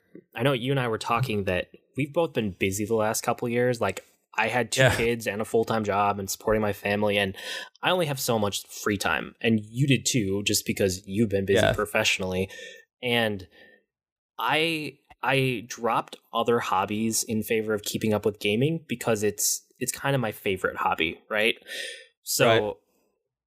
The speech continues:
Speaker 1: movies would fall off the list. Keeping up with T V shows fell off the list. You know, things like even just reading. I've, I'm reading less and less when I had less free time, but I kept up with gaming because it's kind of, like, my number one hobby.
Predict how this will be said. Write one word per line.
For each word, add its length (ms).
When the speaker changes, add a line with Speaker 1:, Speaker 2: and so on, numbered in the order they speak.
Speaker 1:
movies 580
would 120
fall 220
off 160
the 80
list. 300
Keeping 320
up 120
with 120
T 180
V 160
shows 280
fell 200
off 240
the 180
list. 280
You 80
know, 160
things 280
like 320
even 220
just 160
reading. 480
I've, 180
I'm 300
reading 460
less 260
and 140
less 420
when 240
I 140
had 220
less 300
free 220
time, 300
but 320
I 60
kept 280
up 120
with 100
gaming 400
because 240
it's 140
kind 180
of, 80
like, 280
my 260
number 260
one 180
hobby. 440